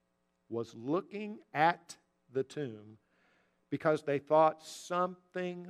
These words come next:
might happen. But there was one man who was looking at the tomb because he knew something would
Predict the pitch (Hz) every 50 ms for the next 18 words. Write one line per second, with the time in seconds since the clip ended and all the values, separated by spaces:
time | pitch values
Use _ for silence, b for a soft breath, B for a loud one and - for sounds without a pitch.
0 | 180 _ - 123 123 127 127 135 139 147 147 147 147 147 _ _ _ - - _
1 | _ _ _ _ _ - 120 107 107 - - - 107 - _ _ _ _ _ _
2 | _ 117 127 147 147 147 147 - 143 139 139 127 131 123 123 117 - - - _
3 | _ _ 110 104 104 117 143 165 196 214 208 175 127 101 90 95 95 92 95 _
4 | _ _ _ _ _ _ _ _ _ _ _ _ _ _ - 139 139 127 123 -
5 | - 127 127 139 143 143 - 143 135 131 123 120 - 117 - - 127 120 120 120
6 | 123 123 - - 120 123 120 - - 131 131 127 127 131 135 143 160 175 175 156
7 | 135 110 92 - _ _ _ _ _ _ _ _ _ _ _ _ _ _ _ _
8 | - - 143 135 120 - - 120 117 110 104 95 104 110 117 131 131 120 101 95
9 | 92 95 92 92